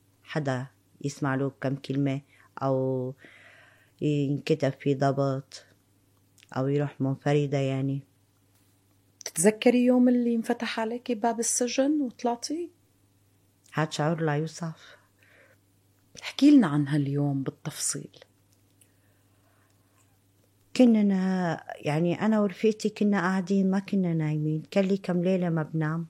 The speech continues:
Speaker 1: من وقت ما بلشوا فوتتن على حلب. كل يوم نسهر إنه على أمل إنه بركي بيتم تحريرنا متل ما تحرر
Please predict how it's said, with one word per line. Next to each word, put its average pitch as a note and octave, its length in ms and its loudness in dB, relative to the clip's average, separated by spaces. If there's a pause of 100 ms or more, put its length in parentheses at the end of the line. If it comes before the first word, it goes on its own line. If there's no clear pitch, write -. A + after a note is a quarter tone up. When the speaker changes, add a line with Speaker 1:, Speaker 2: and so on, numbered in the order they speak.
(100)
Speaker 1:
من E3 160 0
وقت F3 300 -2
ما E3 340 -2 (400)
بلشوا F3 580 -2 (420)
فوتتن E3 420 -2
على D3 240 -4
حلب. D3+ 360 -4 (2250)
كل A3+ 160 4
يوم F#3 260 4
نسهر E3+ 600 -4
إنه F3 420 -2
على F3 200 0
أمل E3 400 -2
إنه E3 220 0
بركي E3 340 -2
بيتم D#3+ 300 -2
تحريرنا D#3+ 580 -4
متل D#3+ 300 -4
ما D#3 120 -2
تحرر D#3+ 720 -8